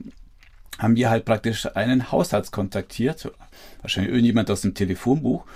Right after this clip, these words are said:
Und dieser Person kam zu mir nach Hause, weiß nicht, ob das das noch gibt, ja. Und auf jeden Fall wurde es unser Familienarzt und, äh, hat, äh, mein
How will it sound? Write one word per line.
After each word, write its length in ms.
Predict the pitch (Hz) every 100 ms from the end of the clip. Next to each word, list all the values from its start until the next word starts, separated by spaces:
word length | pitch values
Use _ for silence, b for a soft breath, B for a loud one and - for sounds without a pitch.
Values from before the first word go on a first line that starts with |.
| B B B B B
Und 540 | - - 107 - -
dieser 360 | 110 104 - 104
Person 440 | - 95 - 117
kam 200 | 120 110
zu 140 | 98 98
mir 480 | 101 127 165 170 156
nach 200 | 117 98
Hause, 460 | 98 123 - 269 214 -
weiß 220 | 107 104
nicht, 80 | 110
ob 80 | -
das 140 | 101
das 160 | 101 104
noch 180 | 92
gibt, 280 | - 113 -
ja. 180 | - 135 143 B B B B B
Und 500 | 131 131 - - - -
auf 200 | 135 -
jeden 140 | 135
Fall 160 | 131 123
wurde 240 | 120 117
es 140 | 107 104
unser 240 | 110 -
Familienarzt 1000 | 95 101 101 104 101 98 - 92 - -
und, 240 | - - -
äh, 160 | 101
hat, 240 | 104 110 -
äh, 160 | 107
mein 720 | 107 104 104 110 113 107 95